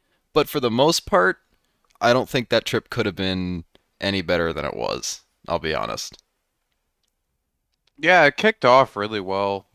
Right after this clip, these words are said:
Speaker 2: Um, there is a lot of stuff that went into it,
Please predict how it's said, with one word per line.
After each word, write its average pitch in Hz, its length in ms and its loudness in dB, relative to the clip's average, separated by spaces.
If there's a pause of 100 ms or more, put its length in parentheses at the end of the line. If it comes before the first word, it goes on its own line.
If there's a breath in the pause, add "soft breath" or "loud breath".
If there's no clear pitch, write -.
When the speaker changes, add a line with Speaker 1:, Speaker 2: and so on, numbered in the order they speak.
(120)
Speaker 2:
Um, 95 540 -12 (880)
there 135 200 0
is 131 120 -2
a 120 60 0
lot 110 1040 4
of 107 120 -4
stuff - 600 -4
that 98 280 -2
went 101 300 -8
into 113 600 -4
it, 202 260 0